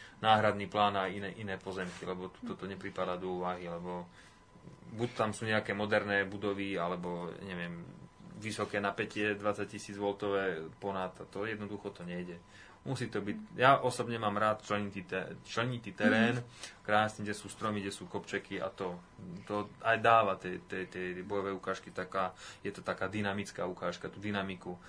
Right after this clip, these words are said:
Speaker 1: Nemám rád, e, vyslovene, keď sa jedná len o bojovú ukážku na rovine, na nejakom poli.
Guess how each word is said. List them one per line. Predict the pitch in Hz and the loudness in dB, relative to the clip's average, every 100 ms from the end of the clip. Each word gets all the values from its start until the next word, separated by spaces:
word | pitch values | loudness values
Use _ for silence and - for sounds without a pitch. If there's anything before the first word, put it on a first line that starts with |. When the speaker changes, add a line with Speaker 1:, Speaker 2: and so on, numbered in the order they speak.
| - - | -20 -8
Speaker 1:
Nemám | - 113 104 | 0 2 6
rád, | 107 104 104 | 8 6 6
e, | 95 98 98 | 0 -2 -2
vyslovene, | 101 101 98 92 | -2 -4 -6 -6
keď | 95 | -6
sa | - | -4
jedná | 92 92 92 | -2 -2 -2
len | 90 92 | -2 -2
o | - 92 90 90 87 | -4 -2 -2 -2 -4
bojovú | 95 95 92 | -2 -2 -2
ukážku | 92 92 90 - | -2 -2 -2 -6
na | 90 85 | -4 -4
rovine, | 85 82 82 | -6 -8 -8
na | 87 | -6
nejakom | 87 85 - - | -6 -6 -8 -10
poli. | 90 82 | -8 -8